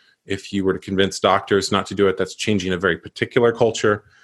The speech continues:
But for the, for the sake of this, I'm gonna focus on these three.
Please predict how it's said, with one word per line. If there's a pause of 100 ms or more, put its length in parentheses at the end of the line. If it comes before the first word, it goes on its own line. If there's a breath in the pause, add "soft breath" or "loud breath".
(320 soft breath)
But
for
the,
for
the
sake
of
this,
I'm
gonna
focus
on
these
three.